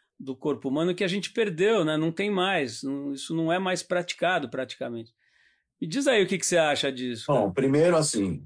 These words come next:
Speaker 2: teve uma revolução moral, né, nesse sentido, né? No sentido de que houve uma certa,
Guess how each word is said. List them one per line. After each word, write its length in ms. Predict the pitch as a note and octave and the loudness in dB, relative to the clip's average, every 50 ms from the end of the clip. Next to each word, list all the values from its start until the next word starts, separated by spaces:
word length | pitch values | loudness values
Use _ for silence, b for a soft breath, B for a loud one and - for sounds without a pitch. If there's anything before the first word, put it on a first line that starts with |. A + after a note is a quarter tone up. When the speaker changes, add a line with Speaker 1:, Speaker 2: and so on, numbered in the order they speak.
| - _ | -6 _
Speaker 2:
teve 240 | - G2+ G2+ A2+ B2+ | 2 2 4 4 2
uma 400 | B2 B2 C3 B2+ C3 B2+ B2+ A#2+ | 2 2 2 2 2 2 2 2
revolução 440 | A#2 A#2 A#2 A#2+ A#2 A#2+ - B2 C3 | 2 2 2 2 2 2 2 0 2
moral, 460 | D3 C#3+ B2+ A#2 A2 G2+ F2+ F2 E2 | 2 4 4 6 4 4 4 2 0
né, 140 | E2 F#2 F#2 | -2 -2 -2
nesse 200 | E2+ E2 - - | -2 -2 -4 -4
sentido, 460 | E2 D#2 - D#2 D#2 D2+ - D2+ D2 | -6 -6 -2 0 0 0 2 2 2
né? 160 | C#2 D2+ D#2 | 2 2 0
No 240 | D2 - - - - _ _ _ _ | 0 -2 -4 -8 -10 _ _ _ _
sentido 460 | - - - - D#2 - D#2 D#2 D#2+ D2+ | -12 -10 -8 -8 -4 -2 0 0 0 0
de 80 | D2+ | -2
que 140 | D#2 - F2+ | -2 0 2
houve 280 | E2+ F2 F#2+ F#2+ F#2+ G2 | 2 4 4 4 4 2
uma 280 | F#2+ G2 G2 G2 F#2 F#2 | 2 2 2 2 2 0
certa, 1000 | - - - - F2+ F2+ F2+ - G2+ F#2+ F#2 F2+ F2+ F2 D#2+ D2+ D#2 - - | 0 2 2 2 2 2 0 0 0 0 0 0 -2 -2 -2 -4 -6 -8 -10